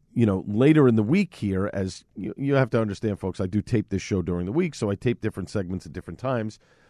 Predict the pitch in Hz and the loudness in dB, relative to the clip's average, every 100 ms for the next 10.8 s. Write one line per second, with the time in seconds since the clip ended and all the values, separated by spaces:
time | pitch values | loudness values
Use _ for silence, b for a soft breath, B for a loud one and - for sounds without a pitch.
0 | _ - 107 98 104 160 160 156 127 107 | _ -2 0 0 0 0 2 2 0 -2
1 | 107 - 139 123 - _ _ - 101 - | -6 0 0 0 -4 _ _ -4 -2 2
2 | 160 208 160 120 107 110 107 110 - 123 | 4 6 6 4 4 0 0 -2 0 4
3 | 196 - 147 131 123 117 - 123 123 117 | 2 4 4 6 4 2 4 4 4 2
4 | 131 233 254 131 117 101 104 110 b b | 6 6 8 6 4 2 0 -2 b b
5 | b - 127 120 123 220 - - - 147 | b 0 2 4 6 4 2 -6 -2 4
6 | 190 185 143 143 135 123 120 127 120 101 | 6 6 6 4 4 4 2 4 4 4
7 | - 110 - 175 214 180 135 120 127 120 | 2 0 4 4 6 4 4 4 4 4
8 | 110 - _ - 120 170 180 - 151 135 | 2 -4 _ 0 4 6 6 4 0 2
9 | 139 139 123 127 - 117 120 113 104 147 | 4 4 4 2 0 0 2 2 2 2
10 | 180 196 185 269 196 175 214 | 2 2 6 8 10 8 6